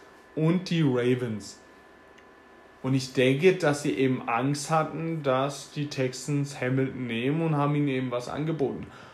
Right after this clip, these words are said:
Aber, äh, ja, wir melden uns, wenn wir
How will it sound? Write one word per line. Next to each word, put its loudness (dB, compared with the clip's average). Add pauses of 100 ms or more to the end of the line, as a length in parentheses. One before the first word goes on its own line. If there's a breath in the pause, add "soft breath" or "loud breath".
(180 loud breath)
Aber, 2
äh, 0 (160)
ja, 0 (1200)
wir -4
melden 6
uns, -2
wenn 4
wir 0